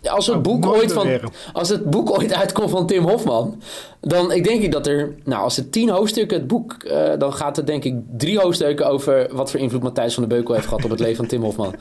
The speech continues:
Speaker 2: <laughs>
Speaker 1: Toch? Want dat weten heel weinig mensen, toch? Denk
Speaker 2: Maar
Speaker 1: ik.
Speaker 2: zeker
Speaker 1: Of is dat,
Speaker 2: niet.
Speaker 1: is dat publiek geheim of niet? Of mag het naar buiten?
Speaker 2: Nou, het is geen publiek geheim, maar het is ook niet zo groot zoals dat jij het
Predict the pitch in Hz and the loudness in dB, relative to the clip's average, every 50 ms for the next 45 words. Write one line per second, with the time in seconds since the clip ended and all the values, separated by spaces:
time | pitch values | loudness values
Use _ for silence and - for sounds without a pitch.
0 | - - - 233 233 240 381 349 - 180 196 190 240 247 - 285 349 370 339 311 | -16 -18 -16 -6 -2 -2 0 0 0 0 2 2 2 2 4 4 4 4 4 4
1 | 277 269 220 247 262 254 233 233 233 294 320 247 - - 117 104 - 196 311 392 | 4 4 4 4 2 2 2 2 2 2 2 2 0 0 -2 0 0 0 0 0
2 | - 151 - - 175 165 160 156 143 117 - - - - - 156 135 120 120 170 | 0 -2 -4 -2 -2 -2 -2 -2 -2 -2 -2 -4 -10 -14 -10 -10 -8 -2 -2 0
3 | 196 240 269 226 269 220 208 - - - - - - - 175 180 220 247 208 214 | 0 2 2 0 0 0 0 -4 -6 -12 -18 -20 -8 -4 -2 0 0 2 2 2
4 | 247 202 214 247 - - 226 233 294 370 359 226 180 160 - - 156 160 175 170 | 2 2 2 0 0 0 0 2 2 2 2 2 2 0 0 0 0 0 0 -2
5 | 180 165 180 165 131 110 104 - - 98 98 - - _ _ _ _ - - 101 | -2 -4 -2 -2 0 0 -2 -2 -4 -10 -10 -12 -20 _ _ _ _ -20 -16 -10
6 | 101 98 113 113 120 - 131 135 - - 147 139 123 139 127 143 156 - - 147 | -6 -4 -4 -4 -4 -4 -6 -6 -4 -2 -4 -4 -4 -6 -4 -4 -4 -4 -4 -4
7 | 131 120 190 185 160 - - - 208 185 - - 220 180 160 - 240 208 - - | -2 0 0 0 0 0 -2 -2 -2 -2 0 2 0 0 2 0 0 0 0 0
8 | 214 175 - - 185 180 170 - - - 180 165 - 180 160 156 - 180 160 156 | 0 0 0 0 0 0 0 0 0 0 0 0 0 0 -2 0 0 0 0 0
9 | 151 147 147 - | 0 0 -2 -4